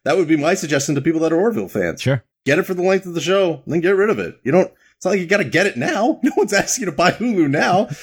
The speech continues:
Speaker 1: Don't, don't do it unless you need it. Like, that's, that's my thing. And, you know, I, and I get it. I get not wanting to pay more money for something, especially something that might have been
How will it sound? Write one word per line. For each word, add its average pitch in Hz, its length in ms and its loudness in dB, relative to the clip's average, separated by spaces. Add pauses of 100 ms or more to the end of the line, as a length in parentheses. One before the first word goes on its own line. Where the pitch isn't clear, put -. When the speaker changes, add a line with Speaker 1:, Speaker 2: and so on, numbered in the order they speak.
(160)
Speaker 1:
Don't, 160 240 2 (240)
don't 240 260 0
do 220 200 2
it 156 80 2
unless 165 360 0
you 175 80 0
need 247 200 0
it. 127 180 0
Like, 135 220 -2
that's, 160 320 0
that's 180 240 0
my 185 160 2
thing. 110 280 -2
And, 139 220 0
you 175 140 0
know, 156 120 0
I, 175 120 4
and 202 180 -2
I 302 80 2
get 339 220 0
it. 131 120 0
I 143 100 0
get 180 180 -2
not 180 160 -2
wanting 170 220 2
to 151 40 0
pay 147 160 -2
more 117 200 2
money 110 220 2
for 101 120 -6
something, 92 260 -2
especially 143 340 0
something 135 280 0
that 110 160 0
might 101 160 0
have 98 120 -2
been 107 340 2